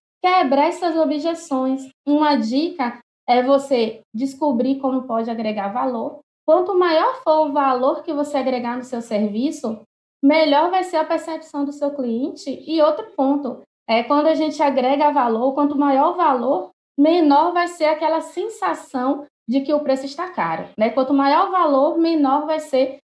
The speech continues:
é, aquele pensamento de que o preço está alto. Então, se ele, se você não tem valor nenhum agregado, seu cliente não vê valor no serviço, ele vai achar sempre que está pagando mais caro por aquele,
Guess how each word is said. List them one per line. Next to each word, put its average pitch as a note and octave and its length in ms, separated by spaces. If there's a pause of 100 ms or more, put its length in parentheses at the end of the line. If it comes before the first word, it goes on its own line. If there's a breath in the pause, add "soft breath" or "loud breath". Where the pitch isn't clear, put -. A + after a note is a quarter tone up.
(120)
é, B3 380
aquele C#4 340
pensamento C#4 680
de C#4 100
que C#4+ 140
o C#4+ 80
preço B3+ 320
está C#4 360
alto. F3 280
Então, G#3 440 (220)
se F4 80
ele, B3+ 500
se D#4+ 140
você D#4+ 240
não C#4+ 140
tem C#4 160
valor C#4+ 340
nenhum D4 380
agregado, A3 800 (420)
seu A#3 100
cliente A#3 320
não B3 280
vê B3+ 180
valor C#4+ 320
no B3 100
serviço, A3 920 (240)
ele C#4+ 220
vai C#4 180
achar C4 440
sempre B3+ 380
que C#4+ 120
está C4+ 240
pagando B3 380
mais C#4 260
caro A3+ 340
por C#4 140
aquele, A#3 540